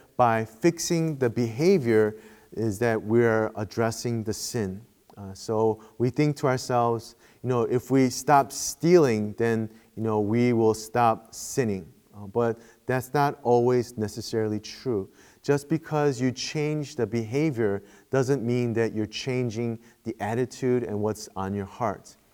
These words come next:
And so, uh, we need to change our belief. We need to make sure that we understand that, uh, once you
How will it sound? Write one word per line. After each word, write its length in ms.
And 140
so, 420
uh, 80
we 300
need 220
to 100
change 840
our 240
belief. 760
We 140
need 180
to 160
make 260
sure 300
that 180
we 160
understand 680
that, 160
uh, 80
once 440
you 300